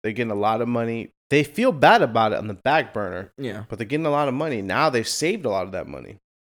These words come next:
Speaker 1: They're like, "All right, you know what? I, I hate what if you, what we've been doing up to this point. Let me stop.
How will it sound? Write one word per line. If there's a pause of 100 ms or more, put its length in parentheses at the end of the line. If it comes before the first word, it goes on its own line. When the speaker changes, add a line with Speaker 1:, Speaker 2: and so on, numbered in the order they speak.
(160)
Speaker 1:
They're
like,
"All
right,
you
know
what? (520)
I,
I
hate
what
if
you,
what
we've
been
doing
up
to
this
point.
Let
me
stop.